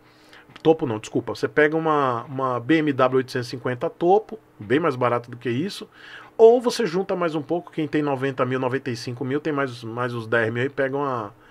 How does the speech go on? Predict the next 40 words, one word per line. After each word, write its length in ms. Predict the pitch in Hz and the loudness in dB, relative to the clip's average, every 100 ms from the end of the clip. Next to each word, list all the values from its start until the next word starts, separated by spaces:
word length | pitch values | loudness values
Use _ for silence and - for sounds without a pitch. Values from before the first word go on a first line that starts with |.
| - - - - - | -16 -16 -20 -10 0
pega 240 | 131 131 | 0 0
uma 160 | 135 127 | -2 -2
mil 180 | 135 | -4
duzentos 260 | 123 123 120 | -4 -4 -6
e 20 | |
cinquenta. 420 | 131 113 95 - - _ - - - - | -10 -14 -18 -20 -20 _ -20 -20 -8 4
E 80 | 240 | 4
aqui 220 | 240 254 | 4 0
você 260 | 254 - | 2 0
vê 160 | 190 180 | 0 2
no 160 | 214 214 | 2 2
maior 240 | 180 190 | 4 4
absurdo. 440 | 208 - 147 120 | 4 -2 -4 -4
Pra 100 | 120 | -4
mim 120 | 226 226 | -4 -4
isso 140 | - | -6
aqui 240 | - 226 | -4 0
é, 380 | 185 123 113 123 - - | 2 2 0 -6 -12 -2
é 60 | 165 | 0
a 80 | |
moto 280 | 156 170 170 | 2 0 0
mais 160 | 165 190 | -2 0
absurda 640 | 196 139 - 160 165 147 | -2 -4 -4 -2 0 0
da 100 | 123 | 0
Honda, 360 | 110 117 123 131 | -2 -2 -2 -2
é, 300 | 131 131 131 | -2 -4 0
é 40 | |
a 180 | 135 131 | 2 2
moto 320 | 120 135 135 | 0 -4 -2
mais, 300 | 147 220 - - - - - - _ | -2 0 -2 -16 -20 -20 -20 -20 _
mais 240 | 165 233 208 | 2 4 4
absurda, 640 | - - 175 180 185 196 _ _ _ _ _ - | 2 -2 -2 0 -2 -6 _ _ _ _ _ -8
é, 220 | 143 165 | -4 0
é 20 | |
a 80 | 170 | 2
moto 260 | 165 185 175 | 4 2 2
mais 200 | 220 214 | 2 4
inútil 500 | 202 190 226 - - _ - | 2 2 0 -6 -10 _ -14
disso 240 | 123 127 | -10 -6
aqui. 300 | 127 - 151 | -6 -6 -10